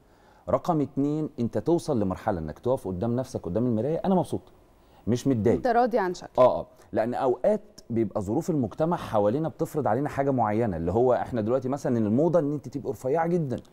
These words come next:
Speaker 1: جدًا. فتلاقي بدأ الموضوع الهوس ياخدنا في الحتة دي، حتى لو وصلنا لأن أنا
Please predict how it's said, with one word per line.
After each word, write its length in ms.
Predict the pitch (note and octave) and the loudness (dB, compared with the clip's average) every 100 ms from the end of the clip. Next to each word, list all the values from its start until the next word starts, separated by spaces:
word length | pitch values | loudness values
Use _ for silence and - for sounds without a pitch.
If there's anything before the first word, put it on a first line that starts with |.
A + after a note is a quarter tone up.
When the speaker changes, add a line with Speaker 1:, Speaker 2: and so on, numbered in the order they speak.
| - - - | -20 -20 -4
Speaker 1:
جدًا. 420 | C#3 A3 C#3+ F#2 - - _ _ _ - | 2 2 2 -2 -8 -20 _ _ _ -10
فتلاقي 360 | F#2+ C#3+ D#3 | -2 0 0
بدأ 340 | B2+ D#3+ D#3 B2+ | 2 0 0 0
الموضوع 380 | G#2+ F#2+ C3 | 0 0 0
الهوس 480 | C3+ G#2 B2+ D3 - | 0 0 0 0 -2
ياخدنا 340 | A2 C3+ C3+ C3+ | -2 0 -2 -4
في 60 | |
الحتة 380 | A2+ C3 C3 A2+ | -4 -4 -2 -2
دي، 180 | B2+ D#3+ | 0 -2
حتى 280 | D3 - D3 | -2 -2 0
لو 120 | B2+ | 0
وصلنا 320 | A2+ C#3 D3 | 0 -4 -2
لأن 140 | C#3 | -2
أنا 160 | C#3+ | -2